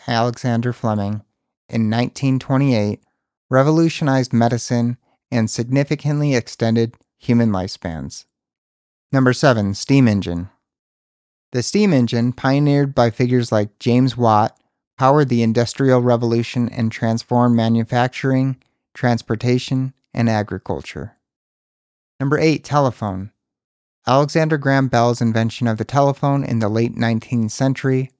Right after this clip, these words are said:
revolutionized communication, connecting people across long distances. Number nine, agriculture. Development of agriculture around ten thousand years ago allowed humans to settle in one place,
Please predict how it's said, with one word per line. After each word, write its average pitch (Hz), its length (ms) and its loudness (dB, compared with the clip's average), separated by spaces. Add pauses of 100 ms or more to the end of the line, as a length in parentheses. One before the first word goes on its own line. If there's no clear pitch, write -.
(100)
revolutionized 127 880 2
communication, 131 880 -2 (120)
connecting 120 480 0
people 120 340 -2
across 110 460 -2
long 107 220 -2
distances. 92 720 -8 (1120)
Number 143 200 0
nine, 147 300 2
agriculture. 110 920 -2 (720)
Development 185 360 4
of 156 100 2
agriculture 123 1000 0 (100)
around 110 340 2
ten 131 220 0
thousand 123 380 2
years 110 220 0
ago 101 360 0 (460)
allowed 113 320 4
humans 143 440 0
to - 140 -10
settle 123 480 2
in 107 180 0
one 113 200 2
place, 113 480 -4